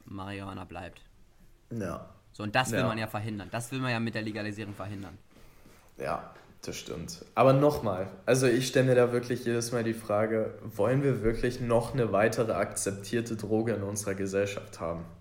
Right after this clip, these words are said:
Speaker 2: Also ich mein, klar, in, in unseren Kreisen ist es normal, dass man kifft schon fast. Also es
Speaker 1: Nö, gar nicht. Bei mir
Speaker 2: Okay,
Speaker 1: nicht so.
Speaker 2: dann bei, bei mir, bei mir im alten Jahrgang,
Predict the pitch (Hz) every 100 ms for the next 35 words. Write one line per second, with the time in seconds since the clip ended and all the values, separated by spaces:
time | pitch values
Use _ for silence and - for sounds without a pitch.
0 | - - 113 127 135 131 - 127 123 -
1 | - - - 120 127 117 - 127 127 147
2 | - 135 131 131 131 131 120 123 123 120
3 | 107 101 113 113 107 104 95 95 101 98
4 | - - 90 - 85 - - - 107 117
5 | 107 101 98 - 101 95 104 92 - -
6 | _ _ - - _ _ - _ _ _
7 | _ - - - - - - 104 107 110
8 | 107 107 95 104 107 104 101 - - -
9 | 113 - 110 117 127 131 123 123 117 120
10 | 127 120 113 113 101 104 120 127 123 127